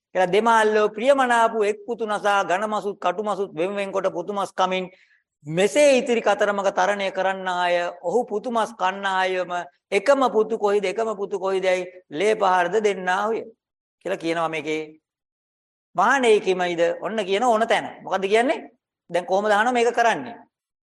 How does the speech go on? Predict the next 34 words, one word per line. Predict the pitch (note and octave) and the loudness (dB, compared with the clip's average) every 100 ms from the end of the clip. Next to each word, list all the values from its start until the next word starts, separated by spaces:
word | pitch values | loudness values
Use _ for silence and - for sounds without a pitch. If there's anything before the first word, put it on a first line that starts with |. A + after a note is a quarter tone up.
| _ | _
කියන | F3 F3+ | -8 -2
මොකද්ද? | F3 E3+ E3 E3 - - _ _ | 0 0 0 -2 -8 -20 _ _
අර | D#3+ A#3+ | 0 2
පුතාගේ | A3 A3 G#3+ A3 C4 | 2 4 4 4 2
මස් | A#3 | -2
කනවා. | - D#3 - - _ _ _ _ _ _ _ _ _ - | -2 -8 -8 -16 _ _ _ _ _ _ _ _ _ -14
අර | C3+ | -12
කියන්නේ | C#3+ D#3 | -10 -2
දැන් | D#3 | 0
අර | C#3+ | 2
මස් | C#3+ | -2
කන | - F3+ | -2 0
කතාවනේ | F#3+ G3+ F#3+ | 2 2 0
කිව්වේ. | F#3+ B3 B3+ B3+ - _ _ _ _ _ _ _ | -2 -2 -2 -4 -18 _ _ _ _ _ _ _
නේද? | E3+ C3 - - _ _ _ - | -10 -10 -12 -20 _ _ _ 0
ඔය | A#3 | 2
පුතාගේ | G#3+ G#3 G3+ G#3+ | 2 0 2 2
මස් | G3 D#3+ | 0 -2
කෑ | - F3+ F#3 F#3 | -2 0 0 0
ඔය | E3 F#3 | -2 -2
ඔහොම | E3 G#3 | -2 -4
ඇත්තටම | G#3+ G#3 E3 - C4 C#4 | -6 -4 -4 0 4 4
කනවා | B3 A#3 A#3 A#3+ | 6 4 4 2
නම් | C4 | 0
ඔහොම | A#3 A#3 | -2 -2
එකක් | F#3+ G3+ G3 | -2 -4 -6
මේ | A3 | -10
කියන්නේ. | F#3+ F#3+ C#3 A2 - _ _ _ _ _ _ _ _ _ _ _ _ _ - | -2 -2 -2 -8 -20 _ _ _ _ _ _ _ _ _ _ _ _ _ -16
අර | D3 | -16
චිකන් | - E3 G3+ G3 | -12 -6 -6 -4
අඬ | G3 G3+ | -4 -4
කනවා | G3+ F#3 G3+ | -2 -2 -2
වගේ | G3+ G3+ | -4 -2
කනවද? | G#3+ D#3+ | -4 -4